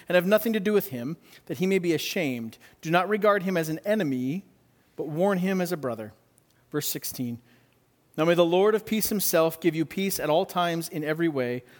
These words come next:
The Lord be with you all. I, Paul, write this greeting with my own hand. This is the sign of genuine,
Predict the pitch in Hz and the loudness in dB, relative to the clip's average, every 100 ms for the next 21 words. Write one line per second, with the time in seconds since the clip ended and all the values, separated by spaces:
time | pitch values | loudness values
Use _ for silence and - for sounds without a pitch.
0 | _ - 151 156 170 165 151 147 156 123 | _ -2 2 2 2 0 0 -2 -6 -8
1 | 127 123 117 - - - 165 180 208 - | -6 -6 -8 -14 -16 0 4 4 2 2
2 | 185 156 156 190 - - 165 165 196 - | 2 4 2 -2 -6 2 2 4 0 0
3 | 202 214 180 165 156 170 160 175 190 180 | 0 2 2 0 0 2 2 2 2 0
4 | 160 131 117 - _ _ _ _ _ 156 | 0 -2 -4 -12 _ _ _ _ _ 2
5 | 190 196 185 196 - 175 170 147 170 160 | 2 2 -2 -2 0 2 0 0 0 2
6 | 156 151 165 | 2 0 -2